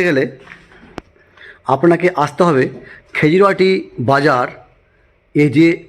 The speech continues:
মোটরস শোরুমে। আমাদের ফোন নাম্বার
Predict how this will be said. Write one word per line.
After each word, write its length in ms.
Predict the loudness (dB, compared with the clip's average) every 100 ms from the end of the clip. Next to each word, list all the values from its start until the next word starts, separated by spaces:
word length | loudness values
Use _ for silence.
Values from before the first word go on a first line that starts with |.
| 0
মোটরস 440 | 0 2 2 2 -2 -18 _ _ -6
শোরুমে। 380 | 0 2 2 0 -8 -20 -20 -20 -20 -20 -20 _ 0
আমাদের 260 | 2 2 0
ফোন 140 | 0 2
নাম্বার 280 | 2 0 -2